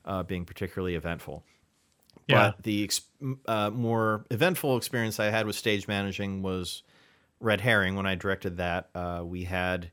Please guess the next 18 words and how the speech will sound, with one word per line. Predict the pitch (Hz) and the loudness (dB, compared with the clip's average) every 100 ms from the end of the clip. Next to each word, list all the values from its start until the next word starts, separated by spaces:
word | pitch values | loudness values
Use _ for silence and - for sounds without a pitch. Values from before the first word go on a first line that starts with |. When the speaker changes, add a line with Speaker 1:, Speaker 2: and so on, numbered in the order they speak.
| _ _ _ _ _ | _ _ _ _ _
Speaker 1:
I | 110 127 | 4 6
wasn't | 123 123 120 110 - - | 8 6 4 -2 -8 -18
the | 101 110 104 | -10 -6 -4
stage | - 131 123 | 2 4 4
manager | 113 107 101 104 | 2 0 -2 -4
per | - 98 | -4 -4
se, | - 117 98 95 | 0 2 4 2
but | 98 - | 0 -4
between, | - - 104 101 98 - _ _ _ _ _ _ _ _ | -6 -4 -2 -2 -6 -10 _ _ _ _ _ _ _ _
uh, | 92 - | -8 -2
our | 101 101 | 2 2
crew, | - 135 113 | 4 4 6
which | 101 98 | 4 -2
is | 95 | -6
essentially | 90 110 104 - 101 95 92 - _ | -2 0 0 -2 0 0 -2 -8 _
the | 95 | -10
stage | - 113 101 | 0 0 0
manager | 104 101 98 95 101 98 92 | 0 0 0 0 0 0 -2